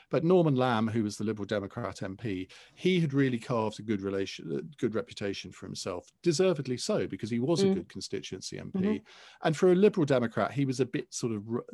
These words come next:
Speaker 1: orange booky. He was a bit Eurosceptic, very free market.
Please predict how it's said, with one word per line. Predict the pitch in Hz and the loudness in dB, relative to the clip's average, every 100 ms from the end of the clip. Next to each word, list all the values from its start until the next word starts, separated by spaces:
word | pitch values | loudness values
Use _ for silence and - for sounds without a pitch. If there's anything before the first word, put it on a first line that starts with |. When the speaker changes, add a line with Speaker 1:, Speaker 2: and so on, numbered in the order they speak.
| - | -4
Speaker 1:
orange | 135 120 110 - | 2 2 2 -2
booky. | 117 104 95 92 | -4 -4 -6 -6
He | 92 113 | -4 -4
was | 107 | -2
a | |
bit | 113 139 | -2 -2
Eurosceptic, | 117 110 104 - 107 - 110 101 - | -2 -2 -2 -4 -2 0 0 0 0
very | - 120 | 2 2
free | 110 - 101 | 0 -2 -2
market. | 98 95 92 101 - | -2 -4 -6 -10 -12